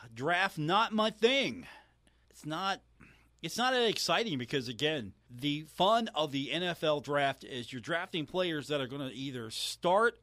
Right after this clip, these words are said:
or be on the roster right away. At least when you get into the later rounds, there's always the thought that, okay, maybe there's gonna be someone you're gonna d-, develop. But with the N B A, there's a quicker path sometimes, I think, to the starting lineup.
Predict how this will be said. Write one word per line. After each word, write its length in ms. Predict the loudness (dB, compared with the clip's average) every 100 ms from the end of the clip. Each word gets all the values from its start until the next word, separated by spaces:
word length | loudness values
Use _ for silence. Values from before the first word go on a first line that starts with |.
| -2
or 260 | 0 2
be 260 | 0 -2 -2
on 280 | 0 -2 -2
the 80 | -4
roster 560 | -2 0 -2 -4 -6
right 340 | -4 -2 0 0
away. 340 | 2 0 0
At 80 | -2
least 200 | -4 -2
when 80 | -2
you 40 |
get 100 | -4
into 120 | -4
the 80 | -4
later 320 | -2 0 0
rounds, 540 | -2 -2 -2 -6 -10 -16 _
there's 240 | -4 -4 -2
always 400 | 2 2 2 0
the 140 | -4 -10
thought 360 | -4 -2 -2 -4
that, 120 | -8
okay, 240 | -4 -6
maybe 260 | -6 -8 -10
there's 220 | -12 -12
gonna 100 | -12
be 80 | -10
someone 280 | -10 -10 -12
you're 100 | -14
gonna 140 | -16
d-, 160 | -18 -18 -16
develop. 600 | -14 -10 -8 -8 -10 -14 _ -20 -20 _ _
But 260 | -2 -2 -4
with 200 | -8 -4
the 300 | -4 -4 -12 _ -4
N 220 | -2 -2
B 240 | 0 2
A, 400 | 4 4 4 0
there's 260 | -2 -4 -6
a 80 | -8
quicker 380 | -6 -4 -4
path 460 | -8 -6 -2 -2 -4 -12 -12
sometimes, 540 | -8 -6 -4 -4 -6 -4
I 160 | -2 -2
think, 440 | -4 -2 -2 -6 _ _ -6
to 420 | -2 0 -2 -6 -10 -12
the 100 | -10
starting 400 | -2 0 2 0
lineup. 460 | 0 0 0 -2